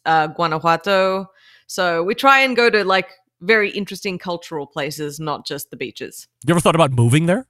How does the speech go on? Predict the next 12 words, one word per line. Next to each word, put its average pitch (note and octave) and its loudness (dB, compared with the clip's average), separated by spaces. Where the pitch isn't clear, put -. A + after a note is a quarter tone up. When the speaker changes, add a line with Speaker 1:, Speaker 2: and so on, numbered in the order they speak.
Speaker 1:
It's A3 -2
great D4 2
inspiration. C4 -2
Um, D#4 2
no, A4+ -2
I - -4
haven't G4+ 0
thought D#4 2
about A#3+ 0
moving F#3+ -2
there, G#3+ -2
but, G3 2